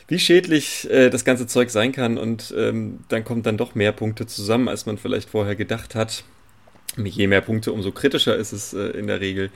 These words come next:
Genau, bei mir war jetzt das Ergebnis, dass das nicht ganz unbedenklich ist, aber auch nicht so ganz kritisch. Von daher bin ich da, glaub ich, noch ganz gut weggekommen. Es hat auf jeden Fall viele,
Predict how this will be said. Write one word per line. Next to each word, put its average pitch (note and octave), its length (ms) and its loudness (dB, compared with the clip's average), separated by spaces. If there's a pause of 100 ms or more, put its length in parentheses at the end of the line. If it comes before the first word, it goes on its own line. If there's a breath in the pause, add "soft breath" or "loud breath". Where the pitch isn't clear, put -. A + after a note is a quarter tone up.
(460 loud breath)
Genau, F#2+ 220 2
bei G2+ 100 4
mir A#2 180 4
war B2 80 6
jetzt A2 200 -2
das A2 120 -8
Ergebnis, G#2 440 -6
dass - 300 -6
das - 280 -4
nicht G2 160 -12
ganz G2 260 -8
unbedenklich C#3+ 720 2
ist, - 380 -6
aber G#2+ 300 0
auch G2 100 -6
nicht G#2 180 -4
so G#2+ 100 -12
ganz A2 320 0
kritisch. - 440 -4
Von G2 140 -4
daher F#2 280 -2
bin G#2 260 -6
ich G#2+ 100 -8
da, A2 120 0
glaub G2 180 0
ich, G2 120 -10
noch G#2+ 120 -10
ganz F#2+ 180 -10
gut G#2 160 -10
weggekommen. G#2 600 -6
Es - 140 -10
hat B2 140 2
auf - 160 -4
jeden B2+ 180 2
Fall A#2 160 -4
viele, A2+ 520 2